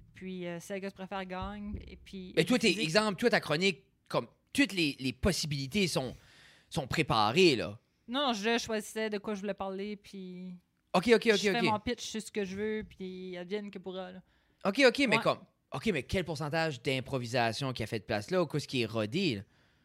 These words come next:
Speaker 1: Ouais, c'est ça, ça s-, c'est vraiment une chronique déjà. Tu sais, comme disons que le,
Speaker 2: C'est
Speaker 1: le
Speaker 2: déjà fait.
Speaker 1: tournage, oui,
Speaker 2: Oui,
Speaker 1: le
Speaker 2: oui,
Speaker 1: tournage,
Speaker 2: oui.
Speaker 1: la chronique a été faite peut-être le lundi, puis le vendredi suivant, c'est le, le, le, pour le filmage du pitch, puis après ça, c'est la vraie chronique qui est filmée, puis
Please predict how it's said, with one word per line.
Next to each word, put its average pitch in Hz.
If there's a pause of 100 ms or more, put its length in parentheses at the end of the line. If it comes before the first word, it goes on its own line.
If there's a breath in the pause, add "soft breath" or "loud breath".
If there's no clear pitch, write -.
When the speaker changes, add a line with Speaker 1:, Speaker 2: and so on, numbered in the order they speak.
(320)
Speaker 1:
Ouais, 269
c'est 254
ça, 285
ça 226
s-, - (680)
c'est -
vraiment 214
une 220
chronique 214
déjà. 214
Tu 226
sais, 240
comme 226
disons 233
que 240
le, 214
Speaker 2:
C'est 196
Speaker 1:
le 175
Speaker 2:
déjà 185
fait. 220
Speaker 1:
tournage, -
oui, 277
Speaker 2:
Oui, 269
Speaker 1:
le 294
Speaker 2:
oui, 294
Speaker 1:
tournage, 269
Speaker 2:
oui. -
Speaker 1:
la 208
chronique 233
a 214
été 196
faite 214
peut-être 208
le 185
lundi, 208
puis 220
le 190
vendredi 190
suivant, 185
c'est -
le, 175 (520)
le, 180
le, 180
pour 208
le 190
filmage 214
du 185
pitch, -
puis 190
après 170
ça, -
c'est 196
la 175
vraie 175
chronique 180
qui 190
est -
filmée, 180
puis -